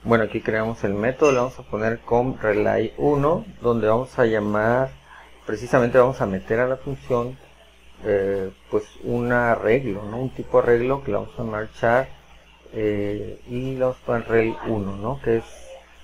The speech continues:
el relay uno es el que vamos a colocar dentro de la función. Aquí le vamos a poner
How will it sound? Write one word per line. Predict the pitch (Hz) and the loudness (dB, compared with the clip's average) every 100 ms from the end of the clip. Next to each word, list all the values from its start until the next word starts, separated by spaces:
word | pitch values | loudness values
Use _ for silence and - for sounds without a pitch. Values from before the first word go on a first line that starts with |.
| - - | -18 -6
el | 104 98 95 | -4 -4 -2
relay | 113 120 135 | 4 6 6
uno | 143 165 | 4 0
es | 165 | -2
el | 147 | -2
que | - | 2
vamos | 107 110 127 127 | 4 4 2 -6
a | |
colocar | - 104 98 107 110 | -2 -2 2 2 2
dentro | 113 104 101 | 0 -4 -4
de | |
la | 101 | -4
función. | - 117 165 170 190 | -6 -6 -4 -4 -8
Aquí | 123 123 | -10 -4
le | |
vamos | 120 120 | -4 -4
a | |
poner | 113 104 107 113 | -8 -8 -4 -4